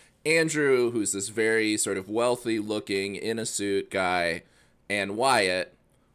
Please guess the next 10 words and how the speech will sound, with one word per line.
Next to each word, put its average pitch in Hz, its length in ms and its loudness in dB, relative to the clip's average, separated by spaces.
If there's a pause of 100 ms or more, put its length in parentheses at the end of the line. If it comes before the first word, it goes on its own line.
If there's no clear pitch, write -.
(200)
But 139 460 4 (540)
the 113 140 0
wish 123 340 2
is 107 120 -2
sort 104 160 -2
of 101 120 -6
pushing 113 340 -2
her 98 220 0
towards 92 500 -2
Andrew. 87 560 -6